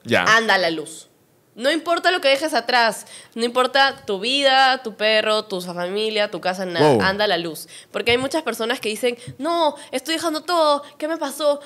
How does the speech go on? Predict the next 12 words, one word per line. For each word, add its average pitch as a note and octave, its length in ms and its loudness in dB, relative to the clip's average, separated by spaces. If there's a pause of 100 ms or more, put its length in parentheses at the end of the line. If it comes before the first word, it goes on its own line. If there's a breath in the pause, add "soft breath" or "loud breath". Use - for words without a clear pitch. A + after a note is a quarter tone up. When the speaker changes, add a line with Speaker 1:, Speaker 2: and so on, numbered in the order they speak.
Speaker 2:
No C#4 80 -6
entiendo". C#4+ 380 -4
Entras B3 300 -10
en A3 100 -6
una A3 160 -6
confusión A3 720 -6 (640)
y G3 60 -14
si - 100 -14
la E3+ 80 -8
luz G#3 160 -10
se C#4+ 80 -10
cierra, A3 480 -6